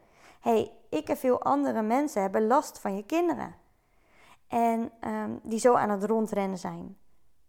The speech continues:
En we storen ons eraan." Dat is een aanname natuurlijk. Want wie zegt dat iedereen zich eraan stoort? Maar hij neemt wel zijn verantwoordelijkheid, dus mooi. Waarop dus, dus die man zei:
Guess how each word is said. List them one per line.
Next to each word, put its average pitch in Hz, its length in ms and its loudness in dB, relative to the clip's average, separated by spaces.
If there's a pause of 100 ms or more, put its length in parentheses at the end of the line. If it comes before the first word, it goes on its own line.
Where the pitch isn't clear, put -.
(100)
En 269 240 0 (560)
we 247 200 2
storen 330 380 2
ons 233 240 -2
eraan." 170 380 -10 (320)
Dat 202 140 -4
is 185 60 -4
een 196 180 -4
aanname 180 460 -2
natuurlijk. 190 580 -4
Want 175 220 -14
wie 180 180 -10
zegt 196 260 -12
dat 214 80 -10
iedereen 185 340 -6
zich - 200 -14
eraan 180 220 -10
stoort? 247 340 -10 (640)
Maar 254 340 0 (380)
hij 269 180 4
neemt 262 220 6
wel 214 160 6
zijn 190 120 -6
verantwoordelijkheid, 185 640 -4
dus 220 140 -8
mooi. 202 320 -6 (360)
Waarop 320 380 0
dus, 285 240 -8
dus 254 300 -6
die 254 140 0
man 302 280 2
zei: 208 420 -2